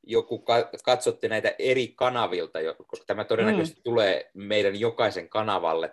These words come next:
Speaker 1: tässä, tässä lähipäivinä, niin, eh, kertokaa kommentteihin, jos, ö, Eskon fanit on sitä mieltä, että meikäläinen puhuu jostain leffasta ihan lööperiä ja se on oikeasti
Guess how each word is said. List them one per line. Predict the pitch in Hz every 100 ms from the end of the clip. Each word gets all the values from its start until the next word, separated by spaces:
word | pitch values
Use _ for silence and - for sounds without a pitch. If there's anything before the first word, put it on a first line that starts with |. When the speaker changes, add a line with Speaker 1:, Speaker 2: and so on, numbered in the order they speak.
| -
Speaker 1:
tässä, | 82 - 87 - - _ - - _ _
tässä | 90 85 82 62 - - -
lähipäivinä, | 90 90 90 92 87 82 85 82
niin, | 82 80 78 - _ _ _
eh, | 90 87 - _ -
kertokaa | 123 123 113 110
kommentteihin, | - 131 123 98 - 92 92
jos, | 95 92 - - _ _ -
ö, | 98 92 92 90 - - _ _ _ -
Eskon | 131 123 - 98 85
fanit | 90 87 85 90
on | 82
sitä | 98 104
mieltä, | 92 87 82 85
että | - 87
meikäläinen | 98 95 92 85 87 85 -
puhuu | 87 90
jostain | 90 92 - 95 85 82
leffasta | - 95 - 92 - 82
ihan | 110 113 95
lööperiä | 85 80 - 80 80
ja | 80
se | 85
on | 90
oikeasti | 90 90 -